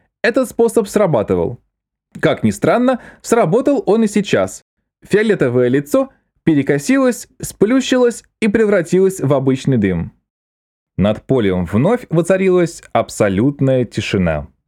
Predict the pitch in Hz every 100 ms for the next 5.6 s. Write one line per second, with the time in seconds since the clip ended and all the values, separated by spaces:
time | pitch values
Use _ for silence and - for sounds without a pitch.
0 | _ _ _ - 120 139 269 262 208 202
1 | 247 226 - 202 175 156 151 165 143 127
2 | 120 120 120 - 117 101 151 233 - 262
3 | - _ _ - 135 240 202 202 143 180
4 | 185 175 165 - 175 175 156 156 147 139
5 | 139 120 95 85 76 -